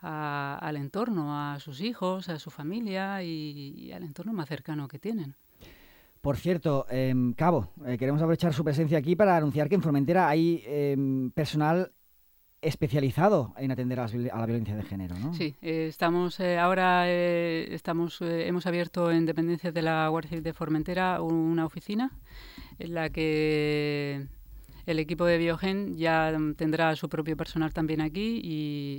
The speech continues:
Speaker 1: y ya, pues, eh, estaremos conectados tanto Ibiza como, como Formentera, eh, de forma continua.
Speaker 2: Equipo propio en Formentera. Eso significa que para atender de forma, digamos, especializada estos casos ya no tendrá nadie que coger un barco.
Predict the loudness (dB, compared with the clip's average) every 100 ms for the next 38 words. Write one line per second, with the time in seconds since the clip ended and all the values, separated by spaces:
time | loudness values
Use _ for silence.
0 | -6 -4 -4 -4 -4 -4 -4 -4 -6 -4
1 | -4 -4 -6 -4 -6 -6 -6 -8 -6 -6
2 | -4 -4 -4 -6 -4 -6 -4 -4 -4 -6
3 | -10 -6 -6 -6 -8 -8 -6 -4 -4 -6
4 | -14 -20 -20 -20 -14 -8 -4 -2 -4 -8
5 | -12 -20 _ _ _ -14 -10 -6 -6 -6
6 | -8 -10 -10 -16 -18 _ -8 -6 -2 0
7 | 4 4 6 4 2 2 2 0 0 -2
8 | -2 -2 -2 0 0 0 -2 0 0 0
9 | 0 0 2 4 2 2 0 0 0 0
10 | -2 -2 -2 0 2 2 0 -4 -4 -2
11 | 0 0 -2 -2 -2 0 0 -2 -2 0
12 | 0 0 -2 -8 -12 -18